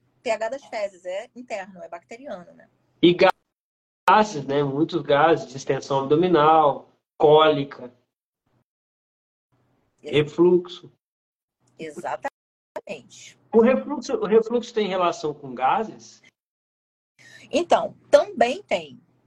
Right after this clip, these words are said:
Speaker 1: Eu falo que o, o refluxo tem toda uma alteração digestiva, tá? Que acontece várias coisas no refluxo. Então, tem, geralmente, tem uma pessoa ali que tem uma hipocloridria, então ela digere mal no estômago,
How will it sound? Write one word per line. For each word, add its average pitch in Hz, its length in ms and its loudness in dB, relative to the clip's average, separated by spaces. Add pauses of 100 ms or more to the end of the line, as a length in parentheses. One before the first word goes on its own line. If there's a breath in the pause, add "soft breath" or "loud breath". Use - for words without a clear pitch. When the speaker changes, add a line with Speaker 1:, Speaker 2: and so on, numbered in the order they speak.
(100)
Speaker 1:
Eu 226 100 0
falo 302 320 -6
que 294 120 -16
o, 247 260 -14 (100)
o 302 160 -8
refluxo 262 520 -14
tem 254 320 -12 (360)
toda 359 240 -6
uma 453 100 -10
alteração 262 640 -8
digestiva, 208 1000 -14 (440)
tá? 220 240 -2
Que 262 160 -10
acontece 262 580 -12 (180)
várias 403 260 -10
coisas 262 340 -14
no 254 100 -16
refluxo. 247 580 -20 (400)
Então, 277 240 -2 (140)
tem, 339 260 -6
geralmente, 247 720 -12
tem 247 100 -12
uma 294 140 -8
pessoa 262 400 -8
ali 202 180 -16
que 226 120 -20
tem 196 160 -14
uma 202 200 -10
hipocloridria, 214 920 -10
então 185 160 -12
ela 185 100 -8
digere 220 440 -4
mal 185 200 -10
no 190 80 -18
estômago, 170 640 -12